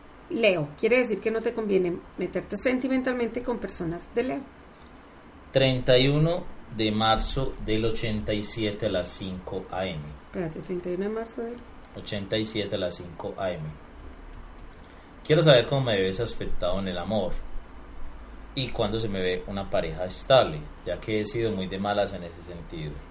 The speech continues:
Speaker 1: ¿Pero tiene o no tiene pareja entonces?
Speaker 2: No, no tiene.
Speaker 1: No tiene. Em, porque aquí se le den amores secretos y ocultos.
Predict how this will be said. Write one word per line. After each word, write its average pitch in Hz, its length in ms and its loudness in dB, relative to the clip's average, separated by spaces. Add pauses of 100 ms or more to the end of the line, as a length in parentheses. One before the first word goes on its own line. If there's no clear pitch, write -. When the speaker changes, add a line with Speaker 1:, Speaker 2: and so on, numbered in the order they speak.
(120)
Speaker 1:
¿Pero 185 180 -4
tiene 269 260 -4
o 311 40 -2
no 226 100 0
tiene 214 240 -6
pareja 170 320 -6
entonces? 170 400 -8
Speaker 2:
No, 95 140 -4
no 95 220 -6
tiene. 76 300 -8 (160)
Speaker 1:
No 190 100 -4
tiene. 190 320 -6 (1400)
Em, 170 1200 2 (1300)
porque 196 180 -10
aquí 190 180 -6
se 170 120 -6
le 202 100 -2
den 160 140 0
amores 190 320 -2
secretos - 440 -10
y 190 40 -2
ocultos. - 440 -6